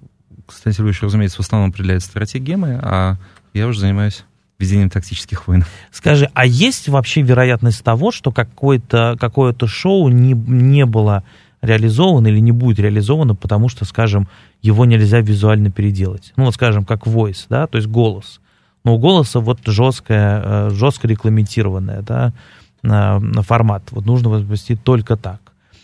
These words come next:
Speaker 2: Потому что есть некое шоу, неважно, какое там «Фабрика звезд» или какое-то,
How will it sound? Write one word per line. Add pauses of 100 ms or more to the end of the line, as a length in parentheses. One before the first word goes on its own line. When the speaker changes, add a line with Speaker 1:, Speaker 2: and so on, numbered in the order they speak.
(320)
Speaker 2:
Потому
что
есть
некое
шоу,
неважно,
какое
там
«Фабрика
звезд»
или
какое-то,